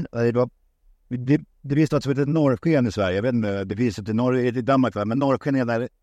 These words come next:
Speaker 1: Ja.
Speaker 2: himlen lyser upp. Och
Speaker 1: Jag har det inte helt.
Speaker 2: Nej.
Speaker 1: Nej.
Speaker 2: Men ibland tror jag att det har det också.
Speaker 1: Ja.
Speaker 2: Ja, men min dotter var besatt av norrsken och då sa jag, "Vi, vi ska åka ut och titta på norrsken." Och så åkte vi ut när hon var typ fem år.
Speaker 1: Mm.
Speaker 2: Sex. Så åkte vi ut norrut. Fast vi, vi kom inte så långt för man var så trött.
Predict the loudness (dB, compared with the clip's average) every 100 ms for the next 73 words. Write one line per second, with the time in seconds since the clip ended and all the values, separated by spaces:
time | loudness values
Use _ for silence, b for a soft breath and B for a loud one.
0 | _ -2 0 0 0 0 0 -2 -4 -2
1 | -2 -2 -6 -2 0 2 0 2 -2 0
2 | 0 0 -2 -2 0 -2 -4 _ _ -4
3 | -2 0 2 0 0 -2 0 -2 0 2
4 | 2 2 -6 _ _ _ _ _ -4 0
5 | 2 2 2 2 0 -2 -2 -2 -2 -2
6 | 0 0 2 0 0 -2 -2 -4 -2 2
7 | 2 2 -2 -4 -4 0 2 2 0 -2
8 | -4 -2 -2 0 0 0 -4 -6 -14 _
9 | _ _ _ -4 0 2 2 2 2 2
10 | 0 2 0 2 2 0 -2 -4 -8 _
11 | _ -6 -4 -2 -6 _ -6 -6 -6 -16
12 | -18 _ _ -2 -2 2 2 2 0 -4
13 | -4 0 2 2 2 -2 -4 -4 -2 0
14 | 0 0 -2 0 0 0 2 2 0 -2
15 | -2 -2 0 0 -2 -20